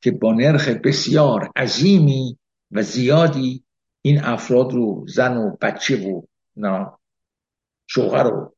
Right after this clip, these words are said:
همه رو برمی‌دارند و به شکلی می‌رن. یه راه‌های زمینی معمولاً خطرش کمتره، اما شانسش هم کمتره.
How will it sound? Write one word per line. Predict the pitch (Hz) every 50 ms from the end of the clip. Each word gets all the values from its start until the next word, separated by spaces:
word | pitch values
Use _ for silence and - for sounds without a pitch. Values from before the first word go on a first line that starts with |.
| _ _ _
همه | 90 117 123 131
رو | 123 110 104 101 98 - - _ _ _
برمی‌دارند | - 120 131 143 135 131 120 120 110 117 113 110 101
و | 104 104 101 - - _ _ _ _ _ _ _ _ _ _ _ _ _
به | - 117
شکلی | 117 - 120 101 - - 107 95
می‌رن. | 87 85 - - - _ _ _ _
یه | - 127 170 160 165
راه‌های | 185 - 151 127 135 165 165 165 165 160
زمینی | 151 131 156 160 151 147 147 147 147 143 143 135 135 131 127 120 113 - _ - _ _
معمولاً | - 135 147 147 - - 143 131 127 123 135 143 147 123 113 - - _ _ _ _
خطرش | - - - 127 117 - - 110 117 123 175 180 - - -
کمتره، | - - 160 151 139 - - 135 131 120 123 120 113 110 - _ _ _ _ _ _
اما | 127 123 135 143 143 147 147 139
شانسش | - - - 147 160 175 160 135 110 - - 104 90 - -
هم | 98 90 87 -
کمتره. | - 92 87 82 80 76 - 82 80 73 - -